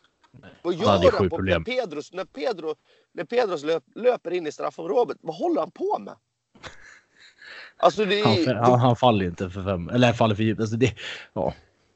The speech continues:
Speaker 1: Men det var ju, alltså, han går ju bort sig så att jag aldrig varit med om, av, på det li-, alltså, inte ens, eh, inte ens, eh, Inzaghi,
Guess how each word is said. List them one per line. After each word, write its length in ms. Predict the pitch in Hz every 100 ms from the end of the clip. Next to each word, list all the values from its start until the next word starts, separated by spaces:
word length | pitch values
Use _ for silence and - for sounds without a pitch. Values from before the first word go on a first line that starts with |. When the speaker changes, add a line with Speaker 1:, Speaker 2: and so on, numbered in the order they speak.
| _ _ _ _
Speaker 1:
Men 100 | 180
det 60 | 208
var 160 | 220
ju, 80 | 208
alltså, 200 | 165 196
han 120 | 208
går 100 | 190
ju 80 | 214
bort 380 | 160 277 302 _
sig 300 | - 139 135
så 100 | 139
att 120 | 143
jag 120 | 151 151
aldrig 140 | 147
varit 140 | 139
med 280 | 131 180 170
om, 160 | 135 117 _ _ -
av, 220 | 139 123 _
på 80 | -
det 200 | 147 131
li-, 220 | 151 170 151
alltså, 200 | 170 202
inte 220 | 170 202
ens, 360 | 190 160 -
eh, 200 | 175 151 143 _ _ _ _ _ _ _ _ -
inte 320 | 208 175 -
ens, 640 | 175 147 135 131 - - 139
eh, 460 | 123 113 110 107 -
Inzaghi, 880 | - 208 - - 277 247 139 92 110